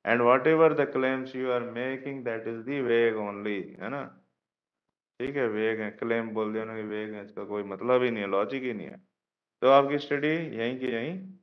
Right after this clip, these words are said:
खत्म हो गई। ठीक है, now हम क्या कर सकते हैं, कौन सा test apply करना पड़ेगा?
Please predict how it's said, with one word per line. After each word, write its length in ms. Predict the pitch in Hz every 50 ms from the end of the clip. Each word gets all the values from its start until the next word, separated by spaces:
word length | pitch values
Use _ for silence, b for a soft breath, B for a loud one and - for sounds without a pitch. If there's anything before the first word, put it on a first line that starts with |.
| _ _ _ _ _ _ _ _ _ _ _ _
खत्म 260 | - 98 98 95 101
हो 220 | 98 95 92 92 95
गई। 160 | 95 - - - _ _ _ _ _ _ _ _ _ _ _ _ _ _ _ _ _ _ _ _ _ _ _ _ _ _ _ _ _ _ _ _ _
ठीक 180 | 110 127 139 147
है, 400 | 139 117 95 92 - - - _ _ _ -
now 560 | 107 110 110 117 123 127 131 127 - - -
हम 280 | - - - - - 104
क्या 200 | 104 - 113 113
कर 140 | 113 120 117
सकते 340 | - - 117 113 - - 117
हैं, 340 | 117 117 120 120 _ _ _ _ _ _ _ _ _ -
कौन 180 | 107 104 107 107
सा 80 | 120
test 300 | 110 110 110 110 110 -
apply 300 | 107 104 107 104 104 107
करना 240 | 107 107 104 101 -
पड़ेगा? 460 | - - - - - - - _ _